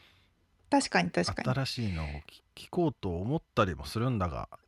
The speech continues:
Speaker 2: 続か-、続かないっていう。
Speaker 1: 最近の日本の聞いてますけど、みんな一緒に私には聞こえる。
Speaker 2: あの、夜遊びとか、あの、ね、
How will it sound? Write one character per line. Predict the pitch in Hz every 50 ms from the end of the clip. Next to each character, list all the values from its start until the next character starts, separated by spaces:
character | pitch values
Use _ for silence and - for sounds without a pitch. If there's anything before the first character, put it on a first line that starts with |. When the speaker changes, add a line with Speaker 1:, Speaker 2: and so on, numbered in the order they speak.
| - - _ _ _
Speaker 2:
続 | - - 90 92 95
か-、 | - 90 - -
続 | - - 104 98 101
か | - 92
な | 90 85 80
い |
っ | 76 - _ _
て | - -
い | -
う。 | - _ _ - - _ _ _ _ _ - - - - - - - _ _ _ _ _ _ _ _ _ _ _ _ _ _ _ _
Speaker 1:
最 | - - - 220 214 214 208
近 | - 233 226 214
の | 214 214
日 | 208 202 208 202
本 | 208 214 208 196 190
の | 190 190 190
聞 | - - 190
い | 175
て | - 185 180
ま | 175 180 180
す | 180 -
け | - 175 170
ど、 | - 165 160 156 156 156
み | 175 180 190
ん | 196
な | 202 190
一 | - -
緒 | 190 - - - 202
に | 190 180 180 180 185 -
私 | 180 175 - 175 165
に | 165 165
は | 160
聞 | 165 - -
こ | - - 156
え | 151
る。 | - 95
Speaker 2:
あ |
の、 | 87 90 90 85 78 80 82
夜 | 90 95 104 107 104 104 107
遊 | 101 - - - 92
び | 80 76 80 80
と | - - 78
か、 | - 78 76 76
あ | 78
の、 | 78 80 78 76 73 73 62 - _ _ _ _ _ _ _ _ _ _ _ _ -
ね、 | 113 120 113 90 -